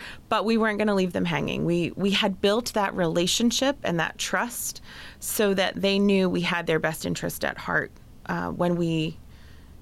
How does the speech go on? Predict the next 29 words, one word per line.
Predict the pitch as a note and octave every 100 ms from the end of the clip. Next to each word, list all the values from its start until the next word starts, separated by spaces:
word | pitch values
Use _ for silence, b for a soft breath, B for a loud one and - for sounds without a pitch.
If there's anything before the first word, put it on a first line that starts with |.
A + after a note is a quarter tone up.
| -
needed | F#3+ G#3 A3 F#3 D3+
a |
little | D#3 D3+
more | D3+ D3
time | D#3 D3+ D#3+
to | E3+
figure | E3 E3+ D#3
something | - - -
out. | A1+ - - B B B B B
Um, | G3+ G3+ F#3+ F#3 B B B B - - - -
I | A3
think | G#3 - - - C4 C#4 B3+ - B B B B B - - - - B B B B B -
another | G#3+ G#3+ G3+ G#3+ A#3+
challenge | - A3 G3+ G3 G3 - -
is | F3+ F3 F3 - - B B B - -
time. | - F#3+ D#3+ D#3 E3+ E3 -
It's | - -
always | F#3+ F#3+ F#3
a | F#3
challenge | F#3 F3 F3 F#3+
in | F#3+
schools, | - F#3 F#3+ G3+ - B B B -
um, | - F3+ F3+ -
and | G#3
the | G3
workload. | F3+ E3+ - E2+ D2+ A#1+ C2+ B B B - - -
Thinking | - - C#4+ D4 D#4+ D#4
of | C4
redesigning | G3 A3 A3+ B3 G3 F#3+ F#3+ F3 E3+